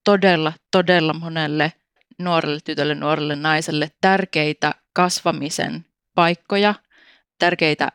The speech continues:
kasvamiseen liittyviä y-, yhteisöjä, sellaisia yhteisöjä, joissa,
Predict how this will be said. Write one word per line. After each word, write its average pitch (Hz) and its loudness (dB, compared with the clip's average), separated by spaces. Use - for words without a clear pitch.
kasvamiseen 151 -4
liittyviä 156 -10
y-, - -12
yhteisöjä, 160 0
sellaisia 160 -4
yhteisöjä, 156 -2
joissa, 156 -2